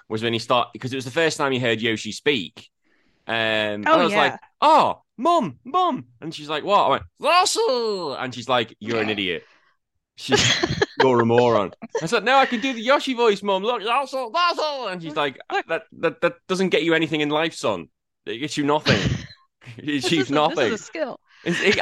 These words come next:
Speaker 1: I thought it was a skill. Don't try it in the bedroom, people. It, it really doesn't impress.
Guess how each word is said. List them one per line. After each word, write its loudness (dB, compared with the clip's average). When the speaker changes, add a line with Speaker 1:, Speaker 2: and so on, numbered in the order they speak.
Speaker 1:
I 8
thought 4
it 0
was 0
a -2
skill. 0
Don't 0
try 2
it 2
in -2
the -6
bedroom, -2
people. -6
It, -4
it -2
really 0
doesn't -4
impress. -2